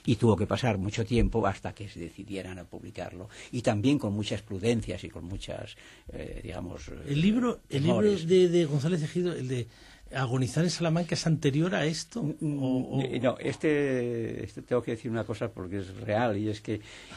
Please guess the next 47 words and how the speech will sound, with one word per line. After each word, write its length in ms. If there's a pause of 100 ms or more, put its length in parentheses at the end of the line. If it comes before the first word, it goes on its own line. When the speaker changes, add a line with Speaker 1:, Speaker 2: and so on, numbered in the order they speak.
Speaker 1:
que 180
a 60
mí, 240
eh, 640
hablamos 360
ya 140
de 100
cerca 360
del 80
año 240
noventa. 580
Speaker 2:
Sí. 380
Speaker 1:
Es, 40
no, 120
hablamos 420
exactamente, 720
cuando 240
se 140
produjo 280
esto 160
fue 140
el 60
año 340 (140)
ochenta 480
y 60
seis, 280 (300)
cuando 240
se 100
cumplieron 420
los 140
cincuenta 460
años 180
de 80
la 80
muerte, 460 (920)
ya 580
en 80
el 100
ochenta 360
y 60
seis, 280
eh, 100
ya 160
en, 260
ya 100
en 80
democracia, 580